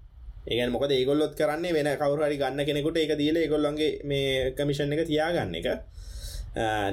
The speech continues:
එහෙම නැතුව නිකන් සාමාන්‍ය මුදල් හුවමාරු කරන තැන් වලින් මහ බැංකුවේ රේට් එකට යවුවාම අපිට අතිවිශාල පාඩුවක් වෙන්නේ. ඉතින් මේ ඒක තමයි මේ ද-, ඒ කියන්නේ මහ බැංකුවත් මේක කියන්නේ කරන්නේ නම් ඇත්තටම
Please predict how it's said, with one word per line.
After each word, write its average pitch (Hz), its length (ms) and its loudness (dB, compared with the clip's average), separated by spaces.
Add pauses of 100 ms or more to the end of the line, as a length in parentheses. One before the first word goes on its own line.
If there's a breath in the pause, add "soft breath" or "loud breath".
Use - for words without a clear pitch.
(340)
එහෙම 143 320 2
නැතුව 156 340 0
නිකන් 151 340 0
සාමාන්‍ය 135 680 0
මුදල් 147 320 0
හුවමාරු 156 400 2
කරන 156 200 -2
තැන් 156 200 0
වලින් 156 300 0 (100)
මහ 113 280 0
බැංකුවේ 156 340 0
රේට් 160 260 0
එකට 160 180 0
යවුවාම 170 440 0 (580)
අපිට 120 280 -2 (180)
අතිවිශාල 170 540 -2
පාඩුවක් 175 440 0
වෙන්නේ. 107 300 -4 (300)
ඉතින් 139 380 0
මේ 101 1000 0
ඒක 117 220 0
තමයි 143 400 0
මේ 139 240 2
ද-, 104 80 -2
ඒ 98 120 0
කියන්නේ 107 240 -2
මහ 104 200 -2
බැංකුවත් 131 440 0
මේක 131 220 -4 (380)
කියන්නේ 104 260 -4
කරන්නේ 113 360 0
නම් 147 200 0
ඇත්තටම 139 480 -2